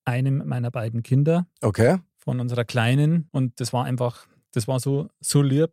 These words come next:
Speaker 1: also zum Dahinschmelzen, das
Speaker 2: Mhm.
Speaker 1: war irgendwie, war's, äh, einfach, einfach lustig.
Speaker 2: Okay.
Speaker 1: Und zwar, letztens war's einmal so Bullenhorst halt, ja, und dann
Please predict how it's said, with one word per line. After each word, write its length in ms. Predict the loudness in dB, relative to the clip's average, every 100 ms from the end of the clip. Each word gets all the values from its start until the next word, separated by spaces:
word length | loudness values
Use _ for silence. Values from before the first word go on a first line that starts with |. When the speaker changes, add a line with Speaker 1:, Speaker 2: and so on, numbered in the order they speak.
| -4 -4
Speaker 1:
also 180 | -4
zum 320 | -4 -4 -4 -4
Dahinschmelzen, 1000 | -4 -2 -4 -6 -8 -8 -8 -6 -4 -4
das 200 | -4 -2
Speaker 2:
Mhm. 40 |
Speaker 1:
war 240 | -2 -2 -4
irgendwie, 340 | -4 -4 -4
war's, 240 | -4 -4
äh, 40 | -4
einfach, 560 | -6 -6 -8 -6 -8 -14 -4
einfach 300 | -2 -2 -2
lustig. 440 | -4 -6 -8 -10 _ _
Speaker 2:
Okay. 340 | -4 2 2 2 -2 _
Speaker 1:
Und 100 | 0
zwar, 280 | 2 2 0 -8
letztens 600 | -16 -8 -6 -2 0 2
war's 180 | 2 2
einmal 220 | 0 0
so 180 | -2 -4 _ _ _ _ _
Bullenhorst 600 | 4 4 4 2 0 0
halt, 220 | -2 0
ja, 200 | 0 0
und 400 | -2 -8 -12 -4
dann 360 | -2 -2 -4